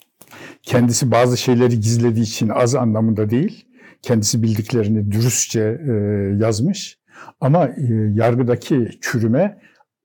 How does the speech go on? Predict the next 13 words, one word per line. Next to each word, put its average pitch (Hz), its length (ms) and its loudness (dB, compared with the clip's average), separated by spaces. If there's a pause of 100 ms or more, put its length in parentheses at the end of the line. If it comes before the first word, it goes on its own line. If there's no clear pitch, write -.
onun 139 340 2
yazdıklarından 117 920 0
çok - 360 -4
daha 123 340 -2
büyük 117 340 -2
boyutlarda 113 520 -2
olduğu 117 260 0
için 101 340 -8 (200)
az 104 260 -2
bile, 98 300 -4 (100)
e, 139 60 -6
yazmış 101 640 -6
diyorum. 131 340 -8